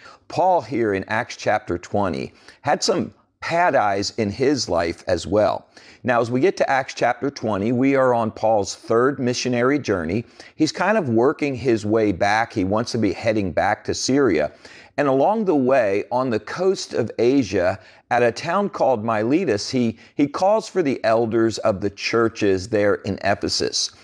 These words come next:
And he gets them together, he gathers them, and he gives them really a kind of farewell speech. He's summarizing his life, his ministry, and he's talking about some of the difficulties that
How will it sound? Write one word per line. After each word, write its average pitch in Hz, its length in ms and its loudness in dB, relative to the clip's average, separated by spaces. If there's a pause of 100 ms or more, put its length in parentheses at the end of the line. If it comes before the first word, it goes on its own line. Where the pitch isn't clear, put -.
(320)
And 139 100 2
he 135 60 4
gets 214 320 0
them 185 220 0
together, 123 580 2
he 113 160 -2
gathers 131 600 0
them, 120 360 0
and 123 140 -2
he 139 100 2
gives 220 360 -2
them 143 280 2
really 151 400 4
a 123 140 2
kind 151 400 -2
of 120 220 0 (340)
farewell 139 560 2
speech. - 680 -8 (240)
He's 135 200 0
summarizing 147 760 2
his 120 160 -2
life, 120 420 2
his - 180 -2
ministry, 110 720 0 (280)
and 131 120 2
he's 123 200 0
talking 190 520 0
about 143 300 0
some 139 260 -2
of 117 100 0
the 110 100 2
difficulties 110 1040 0
that 107 400 0